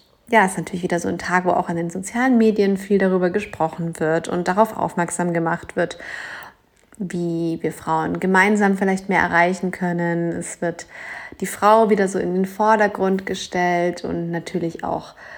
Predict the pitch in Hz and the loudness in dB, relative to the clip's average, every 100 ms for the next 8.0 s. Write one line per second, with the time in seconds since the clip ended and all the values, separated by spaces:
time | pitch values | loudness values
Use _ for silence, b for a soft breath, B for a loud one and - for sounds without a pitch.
0 | B B B B _ _ _ - 139 156 | B B B B _ _ _ -6 -4 -2
1 | 156 151 156 165 170 170 160 202 240 - | -2 -4 -4 -6 -6 -6 0 2 2 0
2 | 196 180 180 175 170 - 170 175 - 170 | 4 6 6 2 -2 -2 -4 -4 -4 -4
3 | 170 165 165 165 160 165 170 170 175 185 | 0 2 0 -2 -4 -2 -2 2 0 2
4 | 175 175 180 165 - 175 170 175 170 165 | 2 0 0 -2 -2 -2 -4 -4 -4 -2
5 | 185 180 185 165 165 160 165 - 156 180 | 4 4 4 -2 -4 -4 -6 -8 -4 -4
6 | - 175 160 160 - 175 170 170 - 165 | -4 -8 -8 -8 -8 -8 -8 -10 -10 -6
7 | 165 165 - 165 165 160 180 180 170 | -6 -6 -6 -4 -2 0 2 4 2